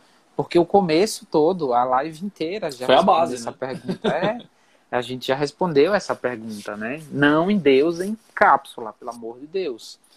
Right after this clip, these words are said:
Speaker 1: Em
Speaker 2: O,
Speaker 1: Deus
Speaker 2: você
Speaker 1: em
Speaker 2: tá
Speaker 1: o teu corpo e a comida.
Speaker 2: Você tava dizendo, ai, gente,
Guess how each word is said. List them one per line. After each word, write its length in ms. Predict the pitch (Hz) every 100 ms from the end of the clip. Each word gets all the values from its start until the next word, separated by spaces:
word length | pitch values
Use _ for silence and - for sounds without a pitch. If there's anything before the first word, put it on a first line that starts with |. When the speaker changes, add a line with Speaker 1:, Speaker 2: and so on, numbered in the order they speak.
| _ _
Speaker 1:
Em 120 | - 151
Speaker 2:
O, 40 |
Speaker 1:
Deus 260 | 139 160 147
Speaker 2:
você 80 | 151
Speaker 1:
em 40 |
Speaker 2:
tá 60 | 170
Speaker 1:
o 40 |
teu 100 | 147
corpo 320 | - 143 139
e 40 | 175
a 40 |
comida. 560 | - 196 156 123 107 - _ _ _ - - _
Speaker 2:
Você 140 | -
tava 260 | 113 131 170
dizendo, 1080 | 147 139 131 131 127 120 117 113 107 98 95 104 _ _ _ _ _ _ _ _ _
ai, 140 | 120 117
gente, 420 | 110 107 -